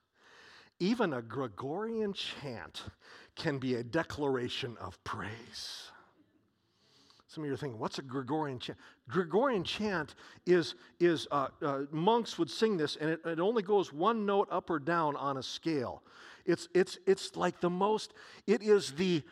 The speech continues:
it is the vanilla ice cream of s-, of Christian songs. Some of you are going, "What's wrong with vanilla?" I know, it's just, I mean, musically to me,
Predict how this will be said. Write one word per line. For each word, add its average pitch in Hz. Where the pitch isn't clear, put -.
it 226
is 220
the 180
vanilla 185
ice 202
cream 196
of 160
s-, -
of 170
Christian 170
songs. 131
Some 151
of 147
you 135
are 120
going, 131
"What's 139
wrong 151
with 123
vanilla?" 143
I 135
know, 151
it's 214
just, 240
I 185
mean, 214
musically 269
to -
me, 240